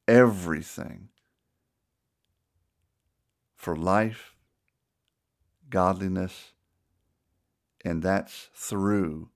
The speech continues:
the true knowledge of him. And that is you participating in the knowing of him,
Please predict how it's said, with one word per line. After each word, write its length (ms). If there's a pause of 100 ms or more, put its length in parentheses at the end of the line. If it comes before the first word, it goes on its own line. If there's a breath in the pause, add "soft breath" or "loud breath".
(920)
the 120
true 320
knowledge 440
of 160
him. 400 (1500)
And 280
that 380
is 520 (300)
you 400
participating 1400
in 220
the 80
knowing 500
of 160
him, 380